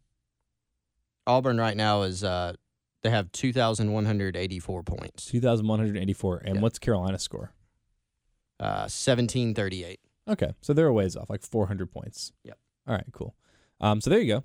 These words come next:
Speaker 2: There's math for you. I hope you aren't listening to this in the morning, 'cause the morning is not the right time to be doing math. Uh, Wes, you started to hit on this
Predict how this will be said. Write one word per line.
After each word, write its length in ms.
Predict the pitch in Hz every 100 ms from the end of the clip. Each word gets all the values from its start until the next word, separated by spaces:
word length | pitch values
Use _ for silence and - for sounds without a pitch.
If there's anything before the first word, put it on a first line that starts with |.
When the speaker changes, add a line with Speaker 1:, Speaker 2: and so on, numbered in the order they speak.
| -
Speaker 2:
There's 240 | 127 147
math 460 | 107 110 104 101 -
for 160 | - 92
you. 200 | 92 113 - - _ -
I 80 | 101
hope 160 | 123
you 80 | 120
aren't 140 | 113
listening 240 | 101 107 107
to 60 |
this 120 | 104 -
in 60 |
the 40 | 101
morning, 300 | 131 139 135
'cause 400 | - 92 90 87
the 80 | -
morning 220 | 101 104
is 80 | 95
not 140 | 107 95
the 80 | 95
right 120 | 101
time 120 | 110
to 40 | 104
be 60 |
doing 220 | 104 98
math. 240 | 101 113 104 - _ _
Uh, 240 | 117 120 117
Wes, 300 | 160 139 -
you 160 | 151
started 360 | 196 - 240 214
to 340 | 143 123 110 110 _ _ -
hit 120 | 170
on 180 | 160 131
this 340 | 120 - -